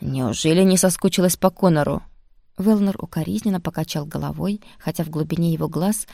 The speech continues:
при этом запрыгали озорные смешинки. «Ну, соскучилась, но».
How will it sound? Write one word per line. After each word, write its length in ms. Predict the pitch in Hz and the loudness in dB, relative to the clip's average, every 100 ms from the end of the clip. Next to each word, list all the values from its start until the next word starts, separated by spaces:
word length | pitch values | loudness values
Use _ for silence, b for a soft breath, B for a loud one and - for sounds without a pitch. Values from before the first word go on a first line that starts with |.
| B | B
при 140 | - 175 | 0 0
этом 220 | 196 208 | 2 2
запрыгали 500 | 160 - 175 185 165 | 0 -2 -2 0 -2
озорные 400 | 151 147 151 156 | -2 -2 -2 -4
смешинки. 680 | - 160 - 143 127 - - b b b b b b - - | -4 -4 -4 -4 -8 -12 -16 b b b b b b -20 -4
«Ну, 320 | 240 247 247 240 | 2 4 4 2
соскучилась, 920 | 247 - - 415 - 220 175 - - - | 0 0 -4 -4 0 2 2 0 -4 2
но». 380 | 226 233 226 | 4 4 2